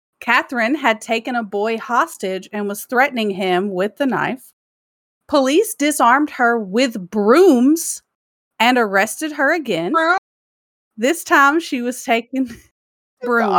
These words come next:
Speaker 2: Disarm
Speaker 1: yes,
Speaker 2: her?
Speaker 1: like you sweep
Speaker 2: How
Speaker 1: your
Speaker 2: did they
Speaker 1: kitchen with.
Speaker 2: disarm her with brooms? <laughs>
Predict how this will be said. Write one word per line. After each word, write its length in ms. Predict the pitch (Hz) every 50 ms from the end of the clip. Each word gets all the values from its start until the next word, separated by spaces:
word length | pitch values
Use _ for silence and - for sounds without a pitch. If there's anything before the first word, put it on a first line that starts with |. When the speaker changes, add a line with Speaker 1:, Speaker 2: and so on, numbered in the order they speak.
| 311
Speaker 2:
Disarm 140 | 381 403 415
Speaker 1:
yes, 200 | 226 202 175 180
Speaker 2:
her? 120 | - 453 440
Speaker 1:
like 140 | 214 214 415 415
you 120 | 226 233
sweep 400 | - - - - 247 247 240 226
Speaker 2:
How 100 | - 202
Speaker 1:
your 60 | 196 -
Speaker 2:
did 120 | 427 -
they 60 | 440 427
Speaker 1:
kitchen 260 | 359 240 202 180 175
with. 120 | 170 160 -
Speaker 2:
disarm 300 | - 202 214 226 254 277
her 220 | 302 330 294 285
with 220 | 302 311 311 - -
brooms? 1040 | 320 - 233 247 220 240 233 202 190 196 185 175 160 160 180 214 330 - - - - _
<laughs> 60 | _